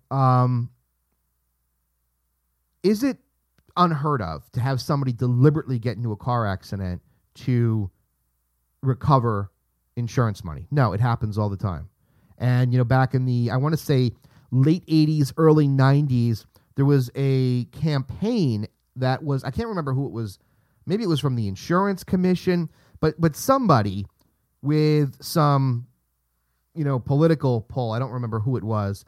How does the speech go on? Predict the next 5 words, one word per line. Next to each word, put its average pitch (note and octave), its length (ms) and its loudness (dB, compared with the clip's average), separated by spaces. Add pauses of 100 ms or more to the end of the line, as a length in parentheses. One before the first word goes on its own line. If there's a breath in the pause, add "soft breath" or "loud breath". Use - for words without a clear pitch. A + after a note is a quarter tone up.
(340 soft breath)
um, A#2 580 4 (1300)
started A3 400 0
this F#3+ 160 -4
campaign C#3 880 -8 (320)
about, C3+ 680 -2